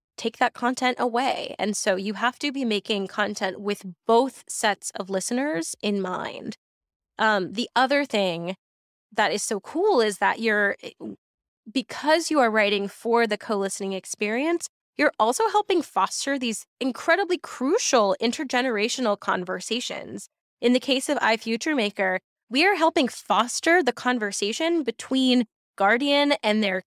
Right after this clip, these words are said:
and their child of what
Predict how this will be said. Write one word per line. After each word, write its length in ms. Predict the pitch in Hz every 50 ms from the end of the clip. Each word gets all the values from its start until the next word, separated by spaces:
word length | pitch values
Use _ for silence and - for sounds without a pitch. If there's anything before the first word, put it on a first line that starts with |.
| _ _ _ -
and 160 | - 214 214
their 140 | 202 190 185
child 680 | - - - 185 185 185 202 240 277 320 349 359 320 - _ _ _ _ _ _ _ _ _ _ _ _ _ _ _ _ -
of 340 | 254 254 262 247 226 208 - _ _ 214 - _
what 160 | - 262 -